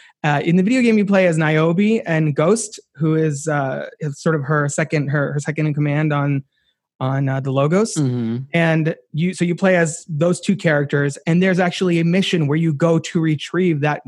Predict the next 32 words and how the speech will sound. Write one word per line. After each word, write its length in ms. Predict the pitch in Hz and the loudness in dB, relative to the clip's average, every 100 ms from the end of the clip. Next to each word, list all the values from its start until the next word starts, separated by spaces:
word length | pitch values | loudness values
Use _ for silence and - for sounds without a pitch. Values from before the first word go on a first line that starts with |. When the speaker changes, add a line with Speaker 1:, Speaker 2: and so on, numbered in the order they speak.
| - | -4
Speaker 1:
that 220 | 160 156 - | -2 -2 -2
message. 560 | 156 - - - - _ _ _ _ _ _ | -2 -2 -8 -12 -20 _ _ _ _ _ _
And 220 | 175 175 170 | 2 4 4
then 300 | 165 165 175 | 4 2 0
the 140 | 160 | 2
movie 380 | 180 208 240 214 | 4 6 4 2
starts 340 | 202 202 - - | 2 0 0 0
with 140 | 185 | 0
them 160 | 190 180 | 2 2
Speaker 2:
Wow. 60 | - | 4
Speaker 1:
coming 300 | 196 196 185 | 4 6 4
back 280 | 170 175 | 2 2
with 160 | 190 170 | 0 0
the 100 | 160 | 2
message. 500 | 170 180 175 180 175 - - - - | 2 2 2 2 0 -4 -20 -8 0
Like, 200 | 190 180 | 2 4
there's, 260 | 208 196 | 4 4
there's 220 | 196 226 | 2 4
a 80 | 220 | 4
whole 560 | 180 202 220 214 208 - | 4 4 4 4 2 0
other, 240 | 190 185 175 | 0 2 0
th-, 220 | 175 175 | -2 2
there's 160 | 190 | 2
a 60 | 202 | 4
bunch 260 | 180 202 208 | 2 2 2
of 140 | 165 | -2
stuff 260 | - 165 170 | 0 0 0
that 120 | 156 | 2
happens 360 | 151 147 156 - | 2 2 0 2
in 180 | 170 170 | 2 4
the 80 | 151 | 2
game, 500 | 143 147 143 139 | 2 2 2 0